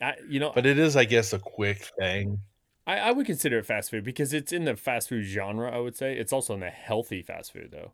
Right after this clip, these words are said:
Speaker 1: Or it's supposed to be. But if you ever look at the sodium in that stuff, oh my goodness.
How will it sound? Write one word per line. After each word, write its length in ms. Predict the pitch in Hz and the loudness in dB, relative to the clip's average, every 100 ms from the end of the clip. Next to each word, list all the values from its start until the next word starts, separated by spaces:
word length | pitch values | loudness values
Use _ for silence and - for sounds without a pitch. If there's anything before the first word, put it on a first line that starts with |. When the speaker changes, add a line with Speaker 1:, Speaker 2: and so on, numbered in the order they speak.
| _ | _
Speaker 1:
Or 100 | 110 | -6
it's 120 | 110 | -2
supposed 400 | 117 110 131 - | -2 2 0 0
to 60 | 87 | -6
be. 120 | 87 | -10
But 140 | 92 | -8
if 100 | 92 123 | -6 -4
you 80 | |
ever 140 | 131 113 | -2 0
look 220 | 113 117 | 0 -2
at 100 | 85 | -4
the 80 | 90 | -6
sodium 480 | - 107 110 123 127 | -4 -2 -2 -2 -4
in 60 | 127 | -4
that 180 | 131 - | -6 -8
stuff, 360 | 147 143 - 104 | -6 -6 -8 -10
oh 160 | 110 | -8
my 220 | 101 92 104 | -6 -6 -8
goodness. 500 | 90 82 78 - | -8 -10 -12 -18